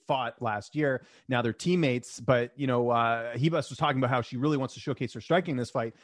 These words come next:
One of the things I asked her was, you know, is it, how has it been working on your striking with Paige? And she, you know, pointed out very, you know, uh, you know, just ma-, making a point to, to mention that, you know, what she's training in terms of striking, what Paige are, is a little bit different. So the M M A striking is a little bit different than what you would have in,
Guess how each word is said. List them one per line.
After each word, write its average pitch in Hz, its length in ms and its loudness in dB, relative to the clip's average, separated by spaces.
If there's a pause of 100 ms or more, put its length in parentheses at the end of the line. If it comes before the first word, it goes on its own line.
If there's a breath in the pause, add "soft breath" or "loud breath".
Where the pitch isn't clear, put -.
(120)
One 156 140 2
of 151 40 2
the 127 80 0
things 131 160 0
I 123 80 2
asked 151 300 0
her 120 80 0
was, 113 260 0
you 131 80 -4
know, 123 140 0
is 117 160 -4
it, 120 100 -8 (220 loud breath)
how 143 100 4
has 151 140 4
it 120 80 -4
been 139 220 2
working 143 280 2
on 135 80 2
your 127 100 0
striking 139 300 0
with 113 140 -6
Paige? 202 260 4
And 131 100 -8
she, 135 260 -12
you 202 80 -2
know, 165 60 2
pointed 180 320 2
out 147 120 4
very, 131 280 2
you 120 140 -4
know, 113 240 -2
uh, 113 140 0 (180)
you 127 120 -14
know, 110 120 -12 (160)
just 113 140 -12
ma-, 135 160 2
making 135 300 0
a 110 80 0
point 185 240 -2
to, 123 180 -4
to 123 140 -8
mention 127 300 -2
that, 123 180 -4 (220 loud breath)
you 156 100 2
know, 151 80 2
what 156 360 -2
she's 185 280 -2
training 165 260 4
in 143 80 2
terms 139 180 0
of 127 80 -8
striking, 135 320 2
what 120 140 -4
Paige 139 240 0
are, 123 180 4
is 113 140 -4
a - 20 -4
little 165 200 2
bit 143 160 0
different. 110 360 -2
So - 60 -8
the 123 140 0
M 160 80 2
M 165 80 0
A 156 80 0
striking 139 340 -2
is 110 60 -6
a - 20 -6
little 120 140 -2
bit 113 100 -4
different 120 300 -4
than 113 120 -4
what 117 140 -4
you 123 60 -4
would 117 100 2
have 117 220 4
in, 113 100 -6